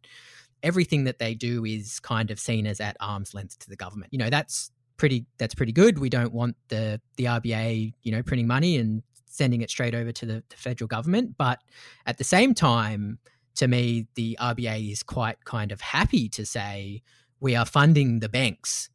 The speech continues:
and so that policy is that the R B A is giving the banks, uh, over a hundred billion dollars if they want it to the banks at zero point two five percent for three years.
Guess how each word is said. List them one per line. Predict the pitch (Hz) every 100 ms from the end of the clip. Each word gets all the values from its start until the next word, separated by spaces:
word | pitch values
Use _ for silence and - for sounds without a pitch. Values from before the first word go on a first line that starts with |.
| _
and | 117 120
so | - 135 120 120
that | 139 -
policy | - 127 120 - 120 113 107 113
is | 107 -
that | - 110
the | 117
R | 117 117
B | 120
A | 113 113 117 107
is | 107
giving | - 113 117 110 110 107 110 -
the |
banks, | 113 107 107 - - _
uh, | 117 104 104 -
over | 120 113
a | 113
hundred | - 143 143 117
billion | 120 117
dollars | 110 113 113
if | 113 -
they | 104
want | 98 123
it | - _ _ _
to | -
the | 135
banks | 139 190 - - - - - _
at | 107 117
zero | 135 123
point | 113 123 113
two | - 117
five | 113 104
percent | - 101 104 98
for | 104
three | - 107
years. | 98 95 - -